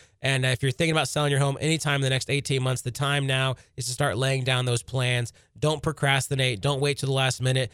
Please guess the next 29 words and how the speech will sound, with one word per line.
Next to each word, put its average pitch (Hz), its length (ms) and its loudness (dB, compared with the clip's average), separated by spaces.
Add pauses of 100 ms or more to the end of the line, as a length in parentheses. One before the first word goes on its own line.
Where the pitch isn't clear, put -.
(200)
Don't 147 160 2
get 143 160 -2
caught 151 160 0
in 131 80 0
a - 20 2
situation 139 600 0
where 131 80 2
you 123 120 0
cost 135 320 -2
yourself 135 380 0
thousands 139 480 2
of 139 120 -2
dollars 123 520 0 (240)
in 139 140 -2
potential 135 420 -2
sales 139 340 0
price 120 400 -2 (220)
because 131 220 0
you 135 40 0
make 135 140 0
a 123 60 -8
couple 139 280 0
stupid 135 340 -2
decisions 123 440 0
because 113 280 -2
you 117 60 -2
procrastinated, 107 760 -2
all 101 60 0
right? 123 240 0